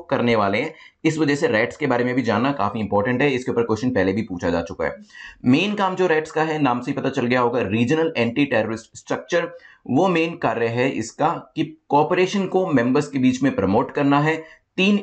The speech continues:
इविल्स को खत्म करके, जिसमें एक इविल तो है टेररिज्म, दूसरी है सेपरेटिज्म और तीसरी है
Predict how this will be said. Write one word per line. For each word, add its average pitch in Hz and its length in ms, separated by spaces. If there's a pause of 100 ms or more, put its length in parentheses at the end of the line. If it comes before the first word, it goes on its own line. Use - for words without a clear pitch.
इविल्स 135 260
को - 120
खत्म 135 280
करके, 143 240
जिसमें 131 300
एक 156 400
इविल 117 220
तो 110 120
है 135 180
टेररिज्म, 95 640 (2000)
दूसरी 151 440
है 165 180
सेपरेटिज्म 117 680 (2500)
और 120 220
तीसरी 147 320
है 156 240